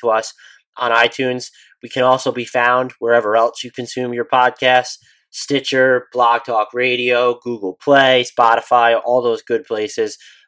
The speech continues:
But iTunes is still the best way to let us know that you're out there, that we are not just rambling, yelling, screaming, delivering these crummy basketball takes into the void.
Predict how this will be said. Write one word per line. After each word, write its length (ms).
But 100
iTunes 400
is 80
still 180
the 100
best 320
way 200
to 120
let 160
us 140
know 140
that 100
you're 140
out 240
there, 320
that 240
we 100
are 140
not 320
just 180
rambling, 720
yelling, 520
screaming, 600
delivering 560
these 380
crummy 300
basketball 560
takes 340
into 240
the 100
void. 320